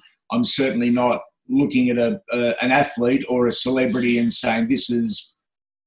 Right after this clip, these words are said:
you know, probably the direction I would be looking if I were you. This is what I would be striving for."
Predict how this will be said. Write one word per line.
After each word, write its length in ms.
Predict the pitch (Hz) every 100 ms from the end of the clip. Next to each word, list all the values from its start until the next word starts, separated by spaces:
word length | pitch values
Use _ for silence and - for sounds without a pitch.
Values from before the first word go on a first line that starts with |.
| _
you 100 | -
know, 240 | 123 117 101 -
probably 380 | 175 170 151 151
the 140 | 135
direction 680 | 123 131 139 120 - 139 135
I 180 | - 131
would 220 | 131 127
be 120 | 131
looking 340 | 127 131 120 127
if 160 | 117
I 160 | 123 123
were 140 | 120
you. 260 | 120 120 120
This 240 | 147 147
is 160 | 143 110
what 240 | 139 131 123
I 60 |
would 220 | 131 127
be 120 | 120 117
striving 680 | - 127 127 123 117 123
for." 420 | 107 120 120 117